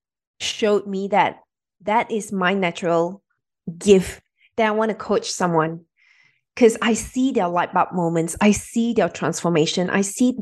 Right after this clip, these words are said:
things move to be better for them. And so I thought, what better way to do even more and to be in my zone of genius when I am actually coaching someone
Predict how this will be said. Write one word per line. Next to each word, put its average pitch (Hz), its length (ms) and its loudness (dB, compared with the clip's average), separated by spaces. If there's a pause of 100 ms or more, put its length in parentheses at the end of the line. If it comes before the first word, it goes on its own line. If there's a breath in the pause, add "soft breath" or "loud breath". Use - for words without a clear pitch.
things 214 320 -2
move 214 480 0
to 220 80 -4
be 175 240 -4 (100)
better 190 380 2
for 170 240 0
them. 151 300 -4 (600 loud breath)
And 214 140 6
so 240 260 -4 (300)
I 220 100 -4
thought, 226 400 0 (460)
what 220 320 -2
better 208 240 -2
way 190 580 -4
to 214 120 -6
do 208 340 -2
even 247 400 0
more 202 480 0
and 202 200 -4
to 214 80 -2
be 185 160 -2
in 196 200 2
my 175 200 2
zone 190 360 0
of 190 140 -4
genius 180 560 -2
when 175 240 0 (100)
I 202 280 2 (100)
am 180 320 -4
actually 190 320 -2
coaching 180 460 2
someone 180 560 -2